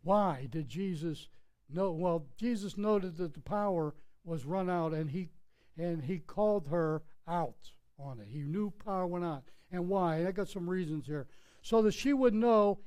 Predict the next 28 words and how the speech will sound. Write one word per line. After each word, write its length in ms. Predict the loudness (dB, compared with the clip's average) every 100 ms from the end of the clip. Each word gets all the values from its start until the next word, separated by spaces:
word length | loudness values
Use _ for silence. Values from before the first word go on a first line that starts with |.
| 0
he 240 | 6 6
healed 360 | 6 4 4 2
her. 340 | -2 -2 -4 -12 -20 _ _
She 180 | -6 0
would 200 | 4 4
not 260 | 6 6 8
have 300 | 8 6 4 -2 -16 -4
to 100 | 0
worry 380 | 10 12 12 10
about 360 | 6 4 4
it 220 | 4 2 -4 -18 _ 2
coming 300 | 4 4 4
back 460 | 8 8 8 4
next 320 | 0 0 0
week 320 | 0 0 0 -2
or 120 | 0
next 320 | 0 0 -2
year. 320 | 2 2 2 -4 -18 -20 -20 _
Jesus 400 | -2 0 2 0
wanted 220 | 2 4
to 160 | 4 4
know, 320 | 6 6 4
her 160 | 4 4
to 80 | 4
know 320 | 2 2 0 2
he 160 | 4
healed 300 | 4 2 0
her. 180 | -4